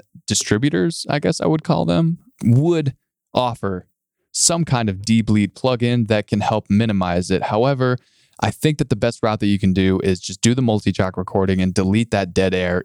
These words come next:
in post-production. A third option is master your microphone spacing. So not having the microphones too close to each other. So perfecting your microphone spacing, using a debleed plugin, deleting that dead air and multi-track recording are just a few of the ways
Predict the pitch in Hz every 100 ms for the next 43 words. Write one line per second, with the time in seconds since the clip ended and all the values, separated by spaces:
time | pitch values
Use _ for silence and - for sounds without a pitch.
0 | - 95 98 - 98 - - - 92 90
1 | - - - _ _ _ _ _ _ _
2 | _ _ - - 208 202 113 - 107 101
3 | 117 180 190 - 160 147 120 117 135 -
4 | 143 143 127 - - 160 170 67 - -
5 | 120 156 190 185 180 156 151 151 - 139
6 | - - 202 - 170 175 120 101 - 90
7 | 92 117 - _ _ _ _ _ - 120
8 | 110 107 - 135 - 185 185 165 139 139
9 | 143 - 131 123 - 123 117 - 117 113
10 | 131 120 110 101 107 101 104 98 - 104
11 | 101 101 101 101 - _ _ 147 151 165
12 | 139 104 104 104 101 98 95 98 - 95
13 | 98 - 98 98 95 101 208 - 160 175
14 | 165 110 110 95 87 76 65 -